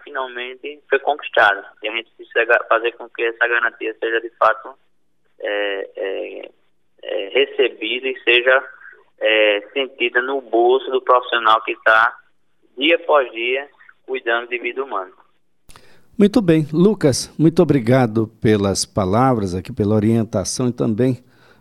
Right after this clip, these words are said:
Speaker 2: ah, pelas informações que são repassadas aí por meio do Conselho Regional da Enfermagem aqui no estado de Alagoas. Obrigado mesmo, ótimo dia pra você.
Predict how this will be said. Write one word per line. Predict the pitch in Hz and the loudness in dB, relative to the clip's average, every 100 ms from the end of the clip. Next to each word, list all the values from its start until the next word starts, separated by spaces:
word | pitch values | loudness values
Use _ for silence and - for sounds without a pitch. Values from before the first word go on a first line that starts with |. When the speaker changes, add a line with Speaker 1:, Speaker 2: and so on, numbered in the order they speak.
| - | -14
Speaker 2:
ah, | 110 113 110 107 107 | -6 -4 -2 -4 0
pelas | 143 123 117 | 2 2 2
informações | 127 135 107 107 - 135 139 123 - | 0 0 0 -4 -2 0 2 2 -2
que | - 104 95 | -4 -2 -2
são | 82 120 | -2 -2
repassadas | 95 113 - 90 120 110 98 87 | -2 -2 -2 -2 0 0 0 0
aí | 98 107 | 2 2
por | 110 107 101 | 2 -2 0
meio | 113 | 0
do | 113 | 0
Conselho | 107 107 - 110 95 | -4 -4 -2 0 0
Regional | 110 101 101 101 | 0 0 0 2
da | 117 | 0
Enfermagem | 120 104 98 92 | 2 0 0 -2
aqui | 101 107 | -2 0
no | 107 | -2
estado | - 113 107 | 0 0 2
de | |
Alagoas. | 127 127 113 127 - _ _ - | 2 2 2 0 -2 _ _ -4
Obrigado | 123 117 120 107 | 0 2 2 2
mesmo, | 107 104 107 | 2 2 2
ótimo | 123 - 135 | 2 2 -2
dia | 95 95 | 0 0
pra | 90 90 | 0 -4
você. | 82 - - | -4 -6 -8